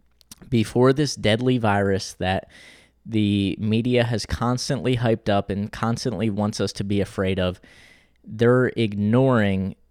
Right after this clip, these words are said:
how many factors of disease and death that we had before this. Um, there was, this was in two thousand nineteen, there was over six hundred and fifty thousand deaths from heart disease.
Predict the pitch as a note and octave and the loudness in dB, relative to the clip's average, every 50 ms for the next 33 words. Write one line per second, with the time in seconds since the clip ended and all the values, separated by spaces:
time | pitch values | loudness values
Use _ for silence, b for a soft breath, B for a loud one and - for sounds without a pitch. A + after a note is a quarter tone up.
0 | _ - - - - - C3+ C3 C#3 C#3+ C#3+ C#3+ C#3 C#3 C3 B2 A#2 A2 G#2 G#2+ | _ -14 -12 -12 -6 -2 -2 0 0 0 0 0 -2 0 0 0 0 0 0 -2
1 | G#2+ - _ _ _ - - - - A2+ A2+ A#2+ - _ - A#2 G#2+ G2+ G2 F#2+ | -4 -8 _ _ _ -18 -10 -4 -4 -2 -2 -2 -6 _ -2 -2 0 0 -2 -4
2 | - - - G#2 F#2 G#2 G2+ F#2 F#2+ G#2+ G#2+ G2 G2 G2+ F#2+ F#2 G2 G2 G2 - | -6 -6 -6 -6 -4 -4 -4 -4 -2 -2 -4 -2 -4 -4 -4 -2 -2 -2 -4 -4
3 | - - - - G2 F2 D2+ G2+ F#2+ F#2 F#2 F#2+ F#2+ G2 G2 F#2+ G2 - - - | -8 -14 -6 -4 -4 -2 -2 -2 -2 -2 -2 -2 -4 -4 -6 -8 -8 -8 -8 -6
4 | F#2 F#2 F#2 - - B1 A2 - - - - b b b b b b b b b | -2 -2 -2 -4 -4 -8 -8 -8 -10 -12 -12 b b b b b b b b b
5 | b b b b b b b _ _ - G#2 G#2 G2+ G2+ F#2+ F#2+ F#2 F#2 G2 G2 | b b b b b b b _ _ -2 0 2 2 2 2 2 0 -2 -2 -6
6 | - - _ _ - _ _ _ _ _ - _ - - - - A#2+ A2+ A#2 A2+ | -8 -16 _ _ -20 _ _ _ _ _ -20 _ -20 -18 -4 0 2 2 4 6
7 | A#2 A2+ G#2 G2 F#2+ - - - - - - _ _ _ _ _ _ _ - A#2 | 6 4 4 2 0 -2 -4 -4 -6 -8 -12 _ _ _ _ _ _ _ -6 -4
8 | B2+ B2 - - C#3 C3 A2+ - - G2 G#2+ G2+ - C3 A#2+ B2 A2+ A2 G2 - | -2 -2 -2 0 0 0 0 0 -2 -4 -4 -4 -4 -2 0 2 0 0 0 -2
9 | G2 G2 G2 G2 G#2+ G2+ - - - G#2+ G#2+ - G2 - G2+ G2 A2+ G2+ G#2+ G2+ | -2 -2 -2 -2 -4 -4 -6 -6 -6 -4 -2 -2 -2 -2 -2 -4 -4 -4 -4 -6
10 | - - - - - - - B2+ B2 A#2 A2 G#2 G2+ F#2+ F#2+ - - A#2+ A2 - | -6 -6 -8 -8 -8 -6 -6 -2 0 0 0 0 0 -4 -4 -6 -6 -6 -6 -4
11 | - G#2+ G2+ - - G#2 G2+ G2+ G2 F#2+ G2 G2 F#2 F2+ F#2 G2 F#2+ F2+ - - | -6 -8 -8 -4 -4 -2 0 0 0 -2 -2 -4 -4 -4 -2 -2 -2 -2 -2 -8
12 | - - F2+ F2 F2+ F2+ - G2 F#2 - - F3+ - F#2+ G2+ F2 D2+ D2+ D2 - | -8 -8 -8 -8 -8 -4 -2 -4 -4 -4 -6 -10 -12 -8 -8 -8 -8 -10 -10 -14
13 | - - | -16 -18